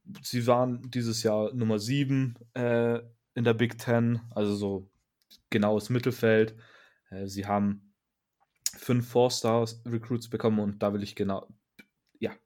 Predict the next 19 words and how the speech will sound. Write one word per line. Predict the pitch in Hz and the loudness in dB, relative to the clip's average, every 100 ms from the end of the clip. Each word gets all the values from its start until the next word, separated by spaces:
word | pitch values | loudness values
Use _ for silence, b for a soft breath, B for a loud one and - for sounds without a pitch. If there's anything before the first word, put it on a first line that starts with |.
| _ - | _ -8
auf | 120 | -4
jeden | 113 | -2
Fall | 117 - | -2 2
einen | 120 139 | 4 4
erwähnen, | 120 110 113 | 2 0 0
und | 107 | 0
zwar, | 101 107 101 101 b b b | -2 -2 -2 -4 b b b
äh, | 101 | -2
Michael | 101 101 113 117 - | 2 2 2 0 -2
Alaimo, | 98 95 104 117 127 120 - | -2 0 2 2 0 -6 -10
Alaimo, | 107 101 104 120 120 123 120 - - | -4 0 0 0 -2 -4 -6 -16 -14
Alaimo, | 104 101 110 117 113 117 | -6 -4 -2 0 -2 -4
ich | - | -2
weiß | 107 - | -2 -2
es | - | -4
<laughs> | 139 | 0
gar | 143 | 2
nicht. | 131 113 B 196 214 208 139 | 2 0 B -10 -8 -10 -10
Ähm, | - 107 104 104 104 | 0 2 2 0 -4